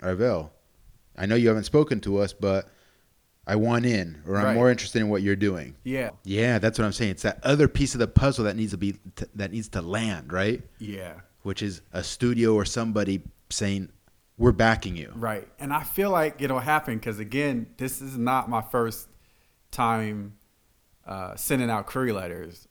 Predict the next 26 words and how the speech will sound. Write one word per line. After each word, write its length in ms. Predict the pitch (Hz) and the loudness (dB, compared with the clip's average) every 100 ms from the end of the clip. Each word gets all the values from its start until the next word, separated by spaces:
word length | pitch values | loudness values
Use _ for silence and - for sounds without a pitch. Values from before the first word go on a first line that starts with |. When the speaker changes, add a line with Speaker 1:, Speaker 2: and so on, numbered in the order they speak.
| _ 113 | _ -8
Speaker 2:
but 140 | 110 | -6
I 80 | 101 | -4
will 240 | 107 151 | 0 0
say 480 | - 113 104 92 92 - _ _ | 0 -2 -2 -4 -8 -18 _ _
that 240 | 107 98 87 | -6 -6 -4
this 220 | 117 - | -6 -4
is 240 | 101 92 95 - | -10 -12 -16 -14
the, 160 | 98 | -14
the, 400 | 90 98 95 90 - | -12 -12 -12 -12 -16
the 80 | - | -18
first 320 | - 127 113 | -4 -2 -2
time 200 | - 107 101 | -2 -4 -4
I've 160 | 98 | -6
get, 260 | 110 - 101 | -10 -12 -8
gotten 240 | 110 87 | -8 -8
the 80 | 95 | -10
responses 560 | 90 - 113 110 92 87 | -14 -6 -4 -4 -8 -10
back. 320 | 87 78 101 | -10 -10 -8
Usually, 560 | 120 113 101 95 92 - _ _ _ _ - | -8 -8 -10 -12 -14 -18 _ _ _ _ -10
they 100 | 107 | -8
don't 180 | 95 - | -8 -12
respond 400 | - 107 95 87 | -12 -8 -6 -8
to 100 | 78 | -16
you. 240 | 67 76 _ _ | -18 -20 _ _
Speaker 1:
Got 300 | 90 90 82 | -4 -4 -4
it. 100 | 80 | -10